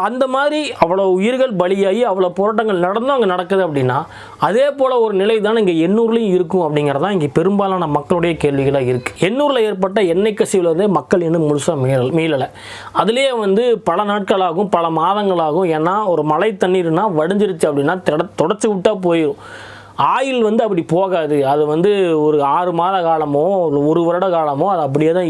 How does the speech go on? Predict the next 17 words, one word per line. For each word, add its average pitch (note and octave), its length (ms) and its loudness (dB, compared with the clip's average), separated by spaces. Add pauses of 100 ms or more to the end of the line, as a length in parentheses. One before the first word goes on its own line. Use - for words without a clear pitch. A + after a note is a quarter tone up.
இருக்கும் D#3 300 0
அப்படிங்கிற C#3+ 420 0
மாதிரி D#3+ 220 0 (520)
பல F3 200 2 (120)
பேர் G#3+ 220 0
சொல்லியிருக்கிறாங்க. D3+ 560 0 (400)
அப்படியாப்பட்ட G#3+ 520 0 (120)
ஒரு F3 180 0
சூழ்நிலையில G3+ 520 2
இப்ப F#3 200 0
இப்படி A#3+ 300 0
ஒரு G3 140 -4
பாதிப்பு F#3 360 0
ஏற்படுது D3+ 320 0
அப்படின்னா, C#3 240 0 (160)
எண்ணூர் B3 340 0
மக்களுக்கு F3 440 -2